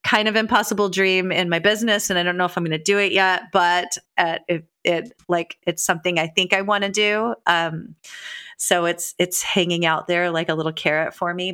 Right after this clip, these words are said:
But, um, you know, here's the thing is everyone's impossible goal will look a little different.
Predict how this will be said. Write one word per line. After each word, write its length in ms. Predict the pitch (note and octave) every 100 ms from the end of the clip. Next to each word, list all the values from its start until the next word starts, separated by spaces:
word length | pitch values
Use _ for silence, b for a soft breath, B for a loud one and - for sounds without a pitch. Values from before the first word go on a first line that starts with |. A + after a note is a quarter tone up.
| F#3
But, 240 | - - C4 B B B B _
um, 440 | E3+ D#3+ D3+ D3+ - _ -
you 100 | E3
know, 200 | C#2 - - _ _ _ _ -
here's 320 | A#3+ D#4 D#4
the 120 | B3+
thing 280 | - F3 - D#3+ _ B B B B B B -
is 600 | G3+ G3 F#3 E3+ - - - _ _ _ _ _ _ _ _
everyone's 1300 | A3 A#3+ C#4 B3+ D4+ D#4 B3+ A3+ G3+ G3+ G#3+ A3+ - -
impossible 800 | F#3+ - - G3 F3+ - F3+ F#3+
goal 600 | F#3 E3 E3 G3 B3+ C4 - b b -
will 200 | F#3 F3+ F#3
look 280 | F3 F3 -
a 80 | E3+
little 300 | E3+ E3 E3
different. 640 | E3 E3 - - - -